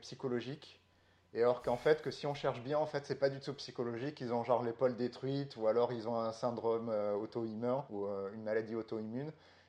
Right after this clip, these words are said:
et qu'en fait c'est juste qu'ils sont tombés sur un psychiatre ou un psy qu'on leur dit « Ouais mais non, c'est parce que tu veux coucher avec ta mère », ou alors, euh, qui dit « Non, c'est psy », euh. Voilà, moi c'est le problème, c'est qu'effectivement en général, euh,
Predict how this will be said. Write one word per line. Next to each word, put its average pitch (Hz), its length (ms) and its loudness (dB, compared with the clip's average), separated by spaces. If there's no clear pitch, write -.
et 101 320 0
qu'en 101 120 -2
fait 131 220 0
c'est 107 160 -8
juste 120 220 -8
qu'ils - 100 -14
sont 104 140 -6
tombés 107 240 -4
sur - 160 -6
un 101 40 -8
psychiatre - 440 -4
ou - 20 -6
un 95 60 -8
psy 135 220 -10
qu'on 107 140 -6
leur 104 140 2
dit « 110 140 -4
Ouais 113 300 2
mais 101 140 -6
non, 110 480 0
c'est - 160 -12
parce 104 200 -6
que 110 80 -8
tu - 140 -14
veux 101 100 -6
coucher - 260 -6
avec 98 160 -6
ta 104 100 0
mère », 110 560 2
ou 98 80 0
alors, 104 280 4
euh, 104 120 2
qui - 80 -12
dit « 120 200 -2
Non, 151 240 6
c'est 156 200 0
psy », 139 560 -2
euh. 110 420 6
Voilà, 113 220 6
moi 127 160 4
c'est 165 100 0
le 143 80 0
problème, 156 320 4
c'est 143 160 -2
qu'effectivement 131 800 0
en 131 100 2
général, 127 640 2
euh, 107 500 0